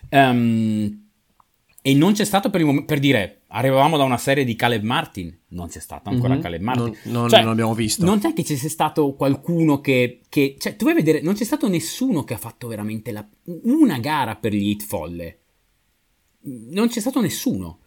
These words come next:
Speaker 1: C'è stato una stretch folle che è stata quella all'inizio del quarto quarto, che
Speaker 2: Mhm.
Speaker 1: Denver può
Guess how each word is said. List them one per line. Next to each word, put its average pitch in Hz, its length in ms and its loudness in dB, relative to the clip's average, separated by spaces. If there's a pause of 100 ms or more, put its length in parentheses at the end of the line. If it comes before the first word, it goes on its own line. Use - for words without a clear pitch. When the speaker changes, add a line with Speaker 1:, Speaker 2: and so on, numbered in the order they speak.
(160)
Speaker 1:
C'è 254 120 0
stato 185 360 2
una 269 200 6
stretch 139 420 -2
folle 277 260 0
che 196 60 -2
è - 20 -6
stata 202 140 0
quella 220 160 -2
all'inizio 208 220 -2
del 131 80 -6
quarto 123 300 -8
quarto, 104 500 -8 (800)
che 113 140 0
Speaker 2:
Mhm. 110 120 -10
Speaker 1:
Denver 190 460 2
può 302 240 -4